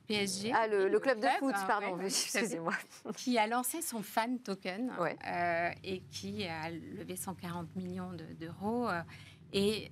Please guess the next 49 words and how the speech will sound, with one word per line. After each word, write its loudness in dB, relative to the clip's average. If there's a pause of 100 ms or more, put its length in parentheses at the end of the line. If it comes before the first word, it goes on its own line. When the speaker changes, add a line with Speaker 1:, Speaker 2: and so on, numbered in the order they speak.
Speaker 1:
anime 0
sa -4
communauté -6
de -16
fans -2 (180)
à -2
travers -4
un -6
token, -6 (540)
euh, -6
qui -4
donne 4
un -2
peu -8
de -10
pouvoir -2
aux -6
fans 0 (300)
et 2
permet -4
aussi -6
au -12 (240)
P -8
S -6
G -10
de -18
créer -12
un -4
vrai -8
modèle -4
économique -8
avec, -14
euh, -12 (200)
une -10
partie -8
de -6
la, -4 (440)
la 2
valeur -2
créée -2
qui -6
permet -6
de -14
payer -4
le -4
bonus -4
de, -8
de -8
Messi. -4